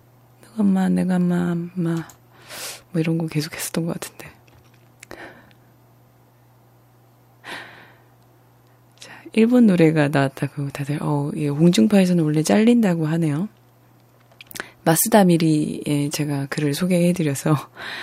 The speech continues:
타막, 그, 뭐냐, 뭐냐, 그 타마키 코지의,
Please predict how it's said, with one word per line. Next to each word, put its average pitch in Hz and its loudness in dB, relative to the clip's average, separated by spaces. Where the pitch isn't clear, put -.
타막, 233 0
그, 156 -4
뭐냐, 156 -4
뭐냐, 151 -8
그 147 -6
타마키 226 -2
코지의, 160 -4